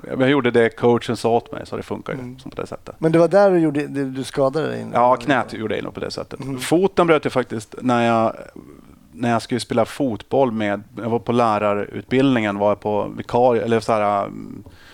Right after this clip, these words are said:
Speaker 1: på, på en skola och hade någon sorts vikarie, eller vad säger jag, man testar på att jobba i utbildningen.
Speaker 2: Mm.
Speaker 1: Vad heter praktik?
Speaker 2: Mm.
Speaker 1: Eh, och så skulle vi spela fotboll mot laget och så satt ju då en hundra,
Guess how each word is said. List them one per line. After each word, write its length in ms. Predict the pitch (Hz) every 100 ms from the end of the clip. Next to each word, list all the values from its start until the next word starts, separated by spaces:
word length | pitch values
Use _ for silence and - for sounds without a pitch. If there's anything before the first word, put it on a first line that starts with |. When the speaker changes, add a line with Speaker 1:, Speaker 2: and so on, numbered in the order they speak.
| - - -
Speaker 1:
på, 460 | 113 104 98 98 104
på 80 |
en 80 | 113
skola 400 | - 117 104 110
och 280 | 104 98 98
hade 160 | 107 104
någon 100 | 104
sorts 320 | 107 101 - -
vikarie, 480 | 104 107 101 101
eller 100 | 101 101
vad 100 | 98
säger 200 | 98 - - -
jag, 80 | - - -
man 220 | - 110 -
testar 300 | 110 101 101
på 220 | - 101
att 60 | 101
jobba 320 | 104 101 98 -
i 240 | 120 104 98 -
utbildningen. 460 | 113 107 107 - -
Speaker 2:
Mm. 220 | 151 139
Speaker 1:
Vad 80 | 127
heter 120 | 107
praktik? 480 | - - 196 143 - -
Speaker 2:
Mm. 200 | 131 147 151 - - - - - - _
Speaker 1:
Eh, 460 | - 98 98 92 90
och 260 | - 110
så 80 | 117
skulle 180 | 110 131
vi 100 | 123
spela 220 | - 127
fotboll 480 | - 123 98 - 131
mot 240 | 104 95
laget 360 | 107 104 - -
och 160 | - 101
så 100 | 113
satt 240 | 117 107
ju 80 | 110
då 140 | 101
en 200 | 57 57
hundra, 520 | 104 113 107 104 101